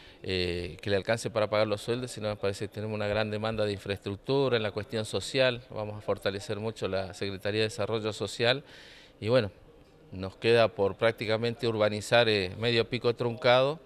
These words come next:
y atender todas las demandas que, que hay, ¿no?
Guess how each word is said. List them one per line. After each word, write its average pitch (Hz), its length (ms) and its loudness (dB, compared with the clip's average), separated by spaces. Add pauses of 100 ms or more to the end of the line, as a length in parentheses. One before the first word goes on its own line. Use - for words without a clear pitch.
(360)
y 110 80 2
atender 104 460 2
todas 113 240 2
las 104 120 2
demandas 101 460 -4
que, 78 300 -10 (180)
que 101 100 -2
hay, 120 160 4
¿no? 101 280 -6